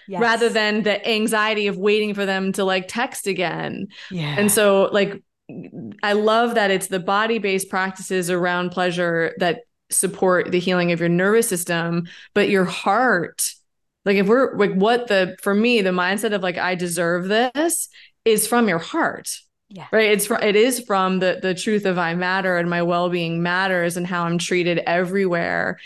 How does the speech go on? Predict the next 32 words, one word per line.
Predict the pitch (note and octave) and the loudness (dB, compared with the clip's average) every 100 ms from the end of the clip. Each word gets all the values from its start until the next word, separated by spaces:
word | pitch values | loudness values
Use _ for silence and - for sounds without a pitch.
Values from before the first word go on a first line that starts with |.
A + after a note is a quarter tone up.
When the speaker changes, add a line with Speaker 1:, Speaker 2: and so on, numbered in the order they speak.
| - - | -20 -20
Speaker 1:
Mm. | E3+ D#3+ | -12 -2
Speaker 2:
And | G3 G3 | 2 4
then | G3+ G#3 F#3 F3+ | 2 2 0 0
from | F#3 | -2
a | E3+ | 0
relationship | E3 E3+ A3 A#3 F#3 F3+ | 2 2 2 0 0 0
perspective, | E3+ E3+ E3 E3 E3+ | -2 -2 -4 -2 -2
the | F3 | -2
sex | E3+ F#3+ G3+ G#3+ | 0 -2 -2 -4
is | F#3+ | -4
a | |
cherry | E3+ - F3 F3 | -4 -2 0 0
on | E3 D#3 E3 | 0 -2 -4
top, | E3+ D#3 - - _ _ - - | -4 -4 -4 -12 _ _ -20 -2
right? | F#3 F3+ | 2 4
Like, | F3+ | 2
the | E3 F3+ | 0 0
old | G3+ G3 G#3+ G3+ G3 | 2 6 6 4 0
paradigm | G3 F#3+ F3+ E3+ | 0 0 0 -2
of | E3+ E3 | -4 -2
relationship | E3+ A#3 G#3 G3 F3 | 0 0 0 -2 -2
is | F3 | -4
taught | - E3+ F#3+ | -2 0 0
that, | F#3 E3 | 0 0
like, | E3+ | 0
sex | - F#3+ F3+ F3+ | 0 -2 -2 -6
is | E3 | -4
the | E3 | -4
number | E3 F3 E3 D#3 | -2 0 0 -2
one, | D#3 C4+ A#3+ E3+ - _ _ _ _ _ _ | 0 2 2 -2 -6 _ _ _ _ _ _
right? | A#3 G3+ G#3+ | -2 0 0
And | G#3 G3+ | -2 -4